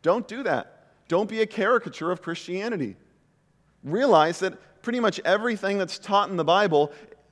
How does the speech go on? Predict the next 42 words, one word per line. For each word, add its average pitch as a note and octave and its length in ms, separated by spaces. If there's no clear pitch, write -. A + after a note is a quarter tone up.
every G3 300
value F#3 520
that's E3+ 200
presented, F#3 460
it's - 180
tempered G3 500
by E3+ 180
some E3+ 220
other G3 260
value. G#2+ 460
You E3 140
can't G#3+ 260
just - 300
pick G#3 260
one F#3 260
value F3 440
and D#3+ 100
ignore D#3 380
all D#3 160
the E3 140
others. E3 440
It's, D3+ 260
I C#3+ 80
think F3+ 180
it's F3 120
the E3 80
same F#3+ 260
thing F#3+ 320
when D3+ 260
Paul E3 280
says D#3+ 220
to D3 100
Titus E3+ 520
that D3 140
his D#3 320
speech - 560
there D3+ 280
in D3 120
verse D#3 260
eight, E3 160
his D3 160
teaching D#3+ 560